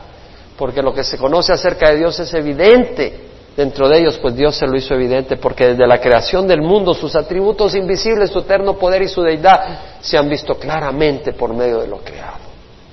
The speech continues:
Hay un universo creado,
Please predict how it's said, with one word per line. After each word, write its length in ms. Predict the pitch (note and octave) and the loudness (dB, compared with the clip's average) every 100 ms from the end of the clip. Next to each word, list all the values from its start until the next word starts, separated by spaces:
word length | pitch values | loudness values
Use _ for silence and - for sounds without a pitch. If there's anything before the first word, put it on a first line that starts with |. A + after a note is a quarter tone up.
| - - - - - - - - - | -20 -20 -20 -20 -20 -20 -20 -20 0
Hay 220 | D3+ E3+ | 4 6
un 120 | E3+ | 6
universo 800 | E3 D#3+ D3+ C#3+ F#3+ G#3+ - E3 | 4 4 4 8 8 8 6 4
creado, 540 | - C3 A#2+ G#2+ - | 4 6 6 6 2